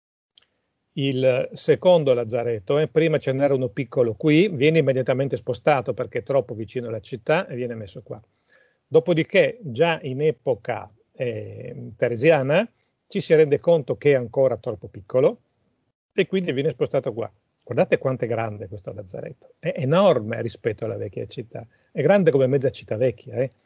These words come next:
Questo vi dice l'importanza assoluta di questa struttura.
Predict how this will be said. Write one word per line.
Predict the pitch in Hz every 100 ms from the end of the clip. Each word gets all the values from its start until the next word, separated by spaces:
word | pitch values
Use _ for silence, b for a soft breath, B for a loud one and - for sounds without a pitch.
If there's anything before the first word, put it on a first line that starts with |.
| _
Questo | - 143 - 143
vi | 120
dice | 117 151 - 131 _ _
l'importanza | 135 175 180 175 127 165 170 170 156
assoluta | 156 - 147 147 151
di | 135 123
questa | 135 -
struttura. | 113 123 113 - 123 101